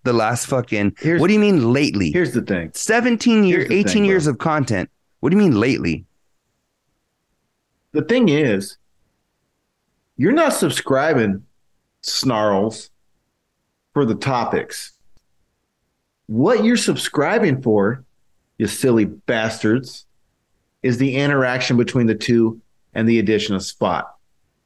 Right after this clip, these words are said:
Speaker 2: They, they could be talking about the shit you could care the fucking least about. It's the meshing of their two personalities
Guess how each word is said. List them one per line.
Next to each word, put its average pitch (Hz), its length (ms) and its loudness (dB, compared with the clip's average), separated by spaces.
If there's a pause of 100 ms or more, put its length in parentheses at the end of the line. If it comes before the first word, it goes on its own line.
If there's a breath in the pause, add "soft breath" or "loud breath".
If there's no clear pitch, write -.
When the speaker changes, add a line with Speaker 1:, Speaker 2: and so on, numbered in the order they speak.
(800)
Speaker 2:
They, 175 180 0 (120)
they 233 100 0
could 247 140 2
be 220 100 4
talking 185 400 0
about 160 220 0
the 135 100 0
shit 180 280 0
you 175 120 2
could 147 140 0
care 156 200 0
the 131 160 -2
fucking 139 320 0
least 135 280 0
about. 120 540 -4 (840)
It's 139 200 -2
the 147 100 0
meshing 151 560 2
of 127 220 0
their 127 220 2
two 135 280 2
personalities 131 1000 0